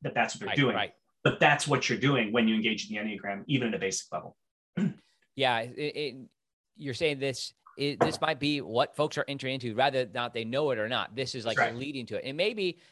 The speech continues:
Speaker 2: maybe
Speaker 1: That's right.
Speaker 2: it doesn't lead you there. Now, critique me if I, by saying this, if this,
Speaker 1: Right,
Speaker 2: if you
Speaker 1: right.
Speaker 2: see a problem with this even. Maybe you're not concerned and it
Speaker 1: Right.
Speaker 2: doesn't lead you away from Orthodox Christianity.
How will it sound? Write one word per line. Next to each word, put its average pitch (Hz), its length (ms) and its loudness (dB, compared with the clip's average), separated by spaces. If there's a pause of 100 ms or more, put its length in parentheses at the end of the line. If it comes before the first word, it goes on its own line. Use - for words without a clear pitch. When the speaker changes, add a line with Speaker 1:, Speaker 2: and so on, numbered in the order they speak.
Speaker 2:
maybe 202 140 4
Speaker 1:
That's 240 100 -2
right. 208 80 2
Speaker 2:
it 170 100 2
doesn't 156 380 -2
lead 139 260 -2
you 131 140 -2
there. 117 120 2
Now, 127 120 2
critique 175 360 -4
me 151 60 -4
if 135 100 -4
I, 127 200 2
by 123 160 2
saying 120 260 -2
this, 110 240 -4
if 110 140 -4
this, 120 260 -6
Speaker 1:
Right, 117 80 -8
Speaker 2:
if 120 60 -4
you 120 60 -4
Speaker 1:
right. 117 100 -6
Speaker 2:
see 127 100 -6
a 107 60 -2
problem 113 240 -2
with 98 100 -6
this 123 220 0
even. 95 220 -8 (960)
Maybe 190 640 2
you're 143 160 -4
not 175 200 0
concerned 131 760 -4 (100)
and 123 140 -2
it 123 60 0
Speaker 1:
Right. - 220 -8
Speaker 2:
doesn't 156 360 4
lead 139 320 -2
you 117 280 0
away 117 300 2
from 110 160 -12
Orthodox 113 520 -4
Christianity. 90 720 -6